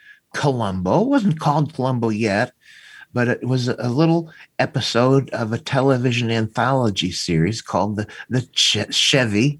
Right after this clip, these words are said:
Mystery Show, Chevy being the sponsor. Uh, and it was titled Enough Rope.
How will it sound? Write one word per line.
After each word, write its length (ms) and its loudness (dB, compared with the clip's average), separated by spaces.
Mystery 440 0
Show, 240 -4
Chevy 320 0
being 380 -2
the 100 -4
sponsor. 580 -6
Uh, 360 2
and 140 2
it 80 -4
was 160 -4
titled 500 0
Enough 400 2
Rope. 400 -2